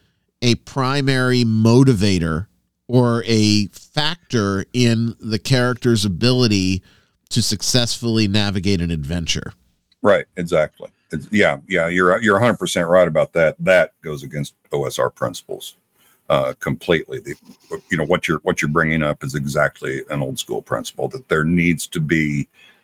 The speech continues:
Speaker 2: it shouldn't be intrinsically,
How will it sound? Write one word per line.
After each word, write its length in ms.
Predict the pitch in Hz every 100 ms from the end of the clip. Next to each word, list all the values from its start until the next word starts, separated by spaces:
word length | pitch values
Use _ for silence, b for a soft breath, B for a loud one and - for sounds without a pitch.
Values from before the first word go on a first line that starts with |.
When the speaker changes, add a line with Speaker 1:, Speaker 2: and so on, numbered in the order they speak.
| b b -
Speaker 2:
it 100 | -
shouldn't 460 | - 139 120 117 -
be 340 | 101 98 90 B B B B -
intrinsically, 1500 | 95 92 - - 123 117 104 101 95 101 92 90 87 87